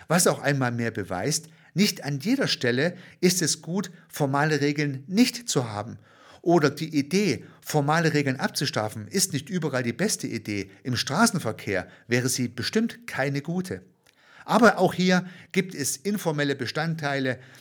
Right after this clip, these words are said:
das Bedanken, wenn einem jemand die Vorfahrt gewährt oder solche Dinge. Das sind informelle Bestandteile im Straßenverkehr,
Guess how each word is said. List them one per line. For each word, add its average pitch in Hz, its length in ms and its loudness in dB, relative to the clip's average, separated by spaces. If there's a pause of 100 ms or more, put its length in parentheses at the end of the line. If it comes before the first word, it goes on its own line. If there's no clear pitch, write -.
(200)
das 139 240 0
Bedanken, 143 680 -2
wenn 117 100 -2
einem 117 420 -8
jemand 127 320 -4
die 131 80 -4
Vorfahrt 151 560 -4
gewährt 127 420 -2 (280)
oder 143 180 2
solche 131 340 0
Dinge. 127 340 -4 (260)
Das 135 200 0
sind 123 180 0
informelle 143 520 0
Bestandteile 123 580 -4
im 104 80 -8
Straßenverkehr, 117 720 -4